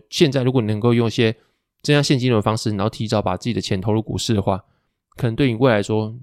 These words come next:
无论是想提早退休了，或是你只是单纯享受那些比较高的报酬啊，或是你的投资绩效比较好，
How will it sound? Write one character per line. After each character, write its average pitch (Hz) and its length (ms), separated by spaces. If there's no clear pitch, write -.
无 170 80
论 180 120
是 180 60
想 135 160
提 120 100
早 113 140
退 113 140
休 101 160
了， 95 200
或 180 160
是 165 60
你 147 60
只 117 120
是 127 60
单 139 180
纯 131 120
享 104 200
受 107 280
那 110 100
些 110 420
比 127 80
较 147 100
高 139 180
的 135 60
报 120 240
酬 107 180
啊， 104 160
或 120 160
是 127 120
你 117 100
的 101 80
投 110 140
资 113 80
绩 123 100
效 123 140
比 104 60
较 110 100
好， - 240